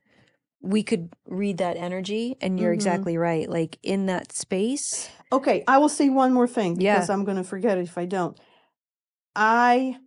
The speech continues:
Speaker 2: when I was married, I
Speaker 1: Mm-hmm.
Speaker 2: felt safe. I really felt safe.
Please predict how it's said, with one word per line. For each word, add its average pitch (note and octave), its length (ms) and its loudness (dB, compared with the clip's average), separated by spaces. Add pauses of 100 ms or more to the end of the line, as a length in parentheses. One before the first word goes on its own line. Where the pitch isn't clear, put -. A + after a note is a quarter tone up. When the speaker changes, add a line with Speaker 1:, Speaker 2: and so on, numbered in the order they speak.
Speaker 2:
when A3 200 0
I D4 120 6
was F4+ 240 4
married, A3 580 0 (160)
I G#3 120 2
Speaker 1:
Mm-hmm. G3 100 0
Speaker 2:
felt G#3+ 220 0
safe. - 600 -8 (420)
I G#3 60 -2
really D4+ 280 4
felt C4+ 260 0
safe. - 440 -4